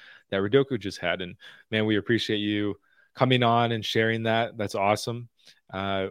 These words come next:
it means a lot to us. And, you know, dude, Vegeta energy, man. He's a, <laughs> he could use a little <laughs> bit of compassion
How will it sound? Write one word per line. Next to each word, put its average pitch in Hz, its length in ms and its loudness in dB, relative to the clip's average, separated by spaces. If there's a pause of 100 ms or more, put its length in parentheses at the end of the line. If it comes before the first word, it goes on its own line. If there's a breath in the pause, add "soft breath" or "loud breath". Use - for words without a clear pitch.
(100)
it 107 60 -10
means 110 200 -4
a - 20 -2
lot 107 200 2
to 107 100 -2
us. 107 380 -2 (160)
And, 98 540 -8 (500 soft breath)
you 101 80 -6
know, 98 280 -4 (380)
dude, 104 340 0 (300)
Vegeta 110 320 0
energy, 110 380 -2
man. 95 240 -6
He's 104 240 -8
a, 101 220 -2
<laughs> - 40 -14 (160)
he - 240 0
could 147 180 4
use 143 220 8
a 156 60 6
little 165 240 8
<laughs> 180 100 0
bit - 160 10
of - 240 2
compassion - 640 -4